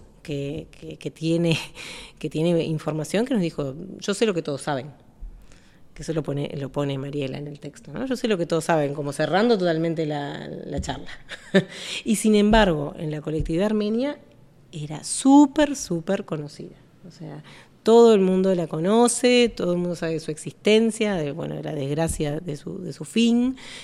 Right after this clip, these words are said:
eh, y conoce muy bien su trabajo como artista dentro de la colectividad, ¿no? Este,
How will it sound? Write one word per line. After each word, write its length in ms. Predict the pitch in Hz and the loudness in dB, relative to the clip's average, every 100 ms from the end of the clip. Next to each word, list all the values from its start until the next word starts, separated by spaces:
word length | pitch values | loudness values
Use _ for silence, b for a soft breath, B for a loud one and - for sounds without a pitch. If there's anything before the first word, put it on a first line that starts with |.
| B | B
eh, 300 | - 156 156 - | -2 0 0 0
y 280 | 233 202 | 0 0
conoce 460 | 170 165 160 185 247 | 0 0 2 2 2
muy 120 | 233 | 0
bien 180 | 202 196 | 0 -2
su 100 | 202 | -2
trabajo 260 | 240 190 214 | -2 -2 0
como 160 | 220 | 0
artista 380 | 175 151 175 226 | -2 -4 -2 2
dentro 260 | 185 165 180 | 2 0 -2
de 80 | 160 | -2
la 260 | 151 143 151 | -2 -6 -10
colectividad, 760 | - 143 - 151 165 185 151 | -10 -10 -8 -6 -2 -2 -4
¿no? 300 | 156 156 240 269 | -8 -10 -10 -12
Este, 560 | 151 - 156 151 156 | -18 -16 -16 -14 -18